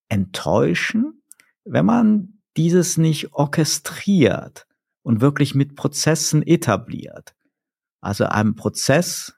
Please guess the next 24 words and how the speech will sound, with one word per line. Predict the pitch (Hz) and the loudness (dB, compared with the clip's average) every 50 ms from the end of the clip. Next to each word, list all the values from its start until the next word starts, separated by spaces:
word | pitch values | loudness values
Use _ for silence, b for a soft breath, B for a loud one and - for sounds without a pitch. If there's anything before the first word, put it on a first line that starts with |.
| _ _ | _ _
der | 98 95 | -4 -4
dieses | 104 110 127 123 123 123 117 - - | -4 -2 -4 0 0 0 0 0 -4
Feedback | - - - 139 165 143 - - - 151 156 151 151 - - | -4 -2 0 0 0 -2 -2 0 0 2 2 0 -2 -6 -4
dann | - - 160 - 117 - - | -2 -2 0 0 0 0 0
auch | - 123 123 - - | -2 -2 -2 -4 -6
konstruktiv | - - - 98 101 104 - - - - 131 123 - - - - 113 107 107 107 - - | -10 -6 -2 -2 0 0 -2 -4 -2 -2 -2 -2 -2 -6 -4 -2 0 0 0 0 -4 -2
berücksichtigen | _ 156 151 156 185 185 185 - - - - - - - - - | _ 2 2 2 2 0 -2 -4 -4 -6 -6 -8 -8 -10 -10 -10
kann. | - - - - - - - _ _ _ _ _ _ _ - | -12 -12 -12 -12 -14 -14 -18 _ _ _ _ _ _ _ -2
Man | 127 | 0
kann | - 160 175 190 | 2 2 2 4
hier | 185 160 139 131 143 B B B | 6 6 4 4 2 B B B
sehr | - 107 95 117 123 139 | -4 0 2 4 2 2
viele | 139 - - 131 127 101 | 0 0 0 2 2 2
Anleihen | 123 143 175 185 139 104 92 95 95 95 95 | 4 4 4 4 4 4 4 4 2 2 0
aus | 90 87 - - - | -2 -4 -6 -8 -6
dem | 104 101 95 | -6 -6 -4
Bereich | 95 90 80 64 60 104 107 104 - - | -6 -6 -6 -6 -6 -6 -6 -6 -8 -8
der | - 98 95 95 92 | -6 -6 -4 -4 -4
Usability-Tests | 95 98 98 98 117 98 - 139 170 170 - - 151 147 - - 127 123 127 120 - - - - - - _ | -4 -6 -6 -6 -2 0 2 2 2 2 2 -2 -4 -2 0 0 2 2 0 -2 -6 -8 -12 -14 -14 -16 _
und | - 139 143 180 208 214 - - - - | -2 0 2 2 2 0 -2 -6 -4 0
der | 123 123 131 156 160 | 0 0 0 0 -4
Screen-Tests | 147 - - - - - - 143 123 98 87 80 - - 101 76 - - - - - - _ _ | -6 -10 -12 -12 -8 -2 0 2 2 2 0 -4 -6 -8 -8 -8 -10 -12 -14 -16 -18 -18 _ _
ziehen. | - - - - 143 95 85 - - - _ _ _ _ _ _ _ _ _ _ | -8 -6 -4 -4 -4 -4 -4 -6 -10 -16 _ _ _ _ _ _ _ _ _ _
Kein | - - 160 185 220 226 220 - - | -4 -2 0 2 2 2 0 -2 -6